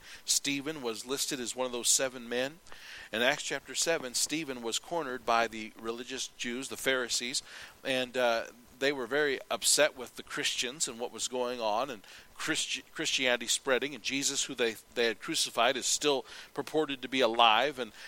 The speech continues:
and is, has a great influence on these people. And so they were not happy. And, and Stephen, the deacon, not, not a pastor, a deacon of a church. He preaches to them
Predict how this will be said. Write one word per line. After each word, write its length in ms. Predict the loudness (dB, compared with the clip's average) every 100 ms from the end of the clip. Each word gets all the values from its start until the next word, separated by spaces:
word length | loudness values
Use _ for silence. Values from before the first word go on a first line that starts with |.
| -4
and 220 | 0 0 0
is, 200 | -4 -6 -4
has 320 | 0 0 0
a 60 | -2
great 260 | 0 0
influence 460 | 0 -6 -8 -8 -6
on 120 | -6
these 160 | -6 -6
people. 320 | -4 -4 -6
And 100 | -6
so 100 | -6
they 160 | -4 -4
were 140 | -2
not 160 | 0 0
happy. 360 | 0 -2 -4
And, 140 | -8 -10 -18 -16 -16 -16 -20 -8
and 180 | -6 -4
Stephen, 520 | -4 -4 -4 -6 -8 -14 -18 -20 -20 _ -20 -20 -10 -4
the 120 | -4 -2
deacon, 320 | -2 -2 -8 -10 -20 -14 0
not, 200 | 0 0 -2
not 200 | 2 2
a 180 | 2 -2 -10 -10
pastor, 680 | -6 -4 -4 -4 -4 -4 -2
a 120 | -4
deacon 420 | -4 -6 -8 -10 -12 -12
of 140 | -12
a 40 | -8
church. 380 | -6 -6 -8 -12 -14 -14 -6
He 180 | -6
preaches 720 | -6 -8 -6 -6 -4 -4 -4 -4
to 100 | -4
them 380 | -2 -2 -4